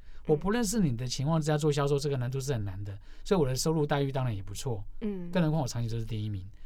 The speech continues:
Speaker 1: 那偶然的机缘，好啦，这也不是偶然机缘，应该这样讲，就是做波段赔钱嘛。那因为做波段赔了，<laughs> 赔了很多年之后，想说，诶，当中来试试看。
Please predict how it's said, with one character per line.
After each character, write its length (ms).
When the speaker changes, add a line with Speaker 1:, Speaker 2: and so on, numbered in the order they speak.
Speaker 1:
那 100
偶 160
然 140
的 80
机 180
缘， 380
好 180
啦， 100
这 140
也 80
不 80
是 60
偶 60
然 120
机 80
缘， 60
应 60
该 80
这 100
样 100
讲， 180
就 100
是 100
做 140
波 140
段 160
赔 140
钱 200
嘛。 340
那 120
因 340
为 60
做 180
波 80
段 140
赔 140
了， 200
<laughs> 180
赔 100
了 80
很 80
多 120
年 120
之 60
后， 80
想 180
说， 260
诶， 100
当 220
中 120
来 120
试 220
试 60
看。 240